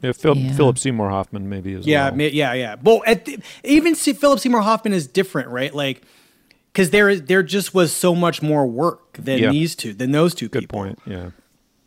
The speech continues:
Speaker 1: Well, it's true. So, Wesley, I think, you know, uh, you said it so beautifully right at the end of your, uh,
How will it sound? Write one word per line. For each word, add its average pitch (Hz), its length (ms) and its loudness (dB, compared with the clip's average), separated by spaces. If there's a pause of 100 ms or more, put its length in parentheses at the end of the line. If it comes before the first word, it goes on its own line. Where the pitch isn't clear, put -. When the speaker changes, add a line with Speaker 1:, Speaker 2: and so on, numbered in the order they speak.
Speaker 1:
Well, 98 200 -8
it's - 140 -16
true. 101 280 -6 (560)
So, - 160 0
Wesley, 135 320 4
I 123 40 6
think, 123 280 0 (240)
you 123 100 -2
know, 101 260 0 (120)
uh, - 60 0
you 123 180 -4
said 127 220 4
it 113 140 0
so 123 380 4
beautifully 107 460 -2
right 98 220 0
at 95 100 -4
the - 180 -10
end 95 260 -8
of 90 180 -8
your, 92 440 -6
uh, 90 220 -4